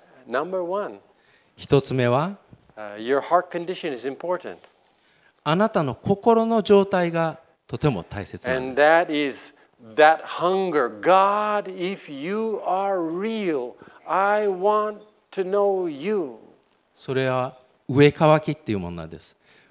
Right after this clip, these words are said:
Speaker 2: もし、「神様、あなたが本当におられるんだったら、どうぞそれを示してください。」
Speaker 1: Yeah, yeah. I, I, I, you know, I, I, I, if you're not real, I'm not interested. But if you're real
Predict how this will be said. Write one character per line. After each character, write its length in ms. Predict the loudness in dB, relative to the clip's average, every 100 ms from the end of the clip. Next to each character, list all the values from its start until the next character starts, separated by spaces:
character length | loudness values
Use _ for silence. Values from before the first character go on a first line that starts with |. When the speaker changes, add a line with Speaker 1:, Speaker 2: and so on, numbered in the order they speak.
| 2
Speaker 2:
も 140 | 2
し、 240 | 4 -2 -6
「神 240 | -2 2 4
様、 480 | 4 6 4 2 0
あ 140 | 2
な 160 | 2 2
た 160 | 2
が 140 | 2 2
本 280 | 4 4
当 160 | 4 4
に 80 | 6
お 120 | 6
ら 100 | 6
れ 60 | 6
る 100 | 4
ん 40 |
だ 80 | 2
っ 60 | 2
た 100 | 0
ら、 240 | 0 -2 -10 -20 _ _
ど 180 | 4 4
う 60 | 4
ぞ 80 |
そ 160 | 0 0
れ 60 | 0
を 40 |
示 300 | -2 -6 -8
し 40 |
て 120 | -6 -2
く 80 |
だ 100 | 0
さ 220 | 0 -4 -14
い。」 80 | -18 -18
Speaker 1:
Yeah, 220 | -12 -12
yeah. 260 | -8 -6 -6 0
I, 540 | 0 2 2 2 2
I, 20 | 0 -4
I, 60 | 0
you 60 |
know, 140 | 4 6
I, 500 | 6 6 4 2 0 -8 0
I, 180 | 2 2
I, 80 | -2 -12
if 240 | -4 -4 2
you're 140 | 4
not 240 | 8 8
real, 200 | 8 8
I'm 140 | 8 8
not 160 | 8
interested. 400 | 8 6 2 2
But 100 | 4 2
if 120 | 4
you're 160 | 8 8
real 880 | 8 6 4 4 4 2 2 -4